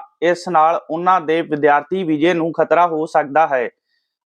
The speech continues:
ਅਤੇ ਉਹਨਾਂ ਦੇ ਪਰਿਵਾਰ ਦੀਆਂ ਉਹਨਾਂ ਨਾਲ ਜੁੜੀਆਂ ਸਾਰੀਆਂ ਉਮੀਦਾਂ ਨੂੰ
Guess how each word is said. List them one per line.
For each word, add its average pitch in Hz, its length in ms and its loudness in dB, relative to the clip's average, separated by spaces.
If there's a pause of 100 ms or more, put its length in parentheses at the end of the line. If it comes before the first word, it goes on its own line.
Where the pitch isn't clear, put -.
(140)
ਅਤੇ 202 320 0
ਉਹਨਾਂ 196 300 2
ਦੇ 180 140 -4
ਪਰਿਵਾਰ 165 500 2
ਦੀਆਂ 165 360 0
ਉਹਨਾਂ 180 380 0
ਨਾਲ 165 240 2
ਜੁੜੀਆਂ 160 360 -2
ਸਾਰੀਆਂ 175 380 0
ਉਮੀਦਾਂ 156 500 -2
ਨੂੰ 165 180 -8